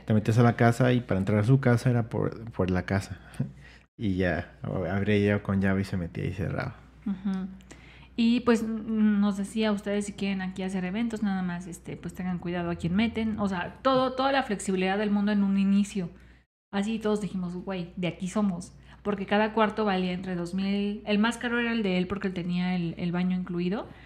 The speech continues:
Speaker 2: pero estaban entre dos mil, mil quinientos, este, dos mil quinientos, o sea, era lo máximo, lo máximo.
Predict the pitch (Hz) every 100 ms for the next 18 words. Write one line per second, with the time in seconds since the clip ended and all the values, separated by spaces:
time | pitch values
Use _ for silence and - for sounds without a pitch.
0 | - - - 214 202 208 202 202 185 175
1 | 165 165 170 190 214 226 226 214 196 190
2 | 185 185 196 214 208 202 202 202 185 175
3 | 180 170 170 190 180 190 - 175 190 202
4 | 202 190 - 180 165 190 214 190 180 190
5 | - 165 151 156 170 - 180 233